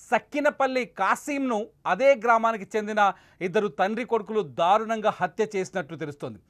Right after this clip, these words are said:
ఈ ఘటన గ్రామంలో తీవ్ర కలకలం రేపింది. సక్కినపల్లి కాసీంకు నలుగురు అన్నదమ్ములున్నారు. వారిలో చిన్న తమ్ముడు నానం రాకేష్ అనే వ్యక్తికి నాలుగు గుంటల భూమిని అమ్మాడు.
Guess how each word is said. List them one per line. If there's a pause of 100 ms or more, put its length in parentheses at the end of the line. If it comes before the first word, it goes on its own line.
(280)
ఈ
ఘటన (300)
గ్రామంలో
తీవ్ర
కలకలం
రేపింది. (340)
సక్కినపల్లి
కాసీంకు (240)
నలుగురు
అన్నదమ్ములున్నారు. (220)
వారిలో (340)
చిన్న
తమ్ముడు (180)
నానం
రాకేష్
అనే
వ్యక్తికి (260)
నాలుగు
గుంటల
భూమిని
అమ్మాడు.